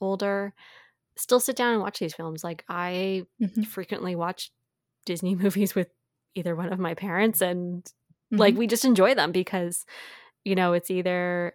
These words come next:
Speaker 1: nostalgic for us or it's a newer film and, like, it's just sharing a really great story. So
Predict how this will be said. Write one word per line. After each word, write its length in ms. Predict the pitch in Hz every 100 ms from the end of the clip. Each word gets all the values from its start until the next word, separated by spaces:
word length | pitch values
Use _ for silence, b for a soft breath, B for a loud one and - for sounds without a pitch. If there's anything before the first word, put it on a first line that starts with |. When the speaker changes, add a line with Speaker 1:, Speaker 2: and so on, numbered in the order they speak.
| _
Speaker 1:
nostalgic 560 | 175 - 170 170 226 233
for 280 | - 247 254
us 340 | 320 320 - -
or 560 | 196 190 190 190 190 - B B _
it's 160 | 208 196
a 40 |
newer 300 | 180 190 254
film 460 | - 170 165 175 147
and, 340 | 165 170 170
like, 280 | 170 165 160 -
it's 140 | -
just 200 | - 180
sharing 420 | - 170 180 185
a 80 | 170
really 460 | 165 175 175 175 -
great 300 | - 175 175
story. 480 | - 170 175 165 160
So 420 | - 175 170 165